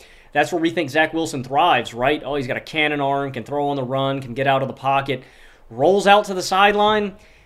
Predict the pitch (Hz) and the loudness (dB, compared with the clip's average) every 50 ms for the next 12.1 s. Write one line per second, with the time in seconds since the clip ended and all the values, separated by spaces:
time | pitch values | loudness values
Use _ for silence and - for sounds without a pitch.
0 | _ _ - - 127 117 - 131 117 - 143 143 151 - - 165 165 165 156 160 | _ _ -14 -12 -12 -10 -10 -10 -6 0 2 2 2 2 0 0 0 0 2 2
1 | 160 165 170 165 170 175 156 135 147 135 - 165 170 165 160 151 139 135 - - | 4 4 4 4 2 0 0 -2 -4 -6 -6 -4 -4 -4 -4 -6 -6 -10 -6 -2
2 | 151 156 160 151 143 135 123 110 104 - _ _ _ - 160 170 165 - 147 135 | 2 2 2 2 2 0 -2 -6 -8 -14 _ _ _ -6 -4 -4 -2 0 2 4
3 | 135 131 127 - - - - - - - - _ _ _ _ _ _ - - - | 4 4 4 2 0 -4 -16 -20 -20 -20 -20 _ _ _ _ _ _ -20 -20 -20
4 | - - - - - _ _ - - - - - - - - - - - - - | -20 -20 -20 -20 -20 _ _ -20 -20 -20 -20 -20 -20 -20 -20 -20 -20 -20 -20 -20
5 | - - - - - - 180 180 175 - 190 170 147 143 131 113 120 120 113 110 | -20 -20 -20 -20 -6 -2 -2 -2 0 0 0 0 0 0 -2 0 0 0 0 0
6 | - - - - 160 190 165 170 190 214 226 220 - 240 220 220 220 170 135 123 | -2 -6 -8 -6 -2 2 4 6 6 6 4 4 4 2 2 2 0 -2 0 2
7 | 160 170 170 170 - 147 160 156 135 139 143 135 - - - 131 139 147 151 156 | 4 4 4 2 0 -4 -2 -2 0 2 2 2 2 4 6 8 8 8 8 6
8 | 139 120 - 135 135 143 147 139 135 135 131 135 135 147 135 135 139 131 135 135 | 4 2 4 6 6 6 6 6 4 2 0 0 0 -4 -6 -6 -8 -10 -10 -10
9 | 123 - - 131 135 135 143 135 135 143 131 117 131 123 120 - 131 135 135 131 | -10 -8 -4 -2 -2 -2 -2 -4 -6 -6 -6 -4 -4 -4 -4 -2 -2 -2 -2 -2
10 | 135 127 113 123 120 123 139 147 139 131 123 - 127 107 104 113 - 135 131 135 | -4 -4 0 2 2 4 4 2 0 -2 -6 -6 -8 -10 -10 -12 -6 0 2 2
11 | 135 131 139 135 127 - 131 131 131 131 131 - 147 143 135 135 131 - 147 131 | 2 2 0 -4 -4 -4 -4 -2 0 0 -2 -2 -2 -2 -2 -2 -4 -6 -10 -12
12 | 113 | -12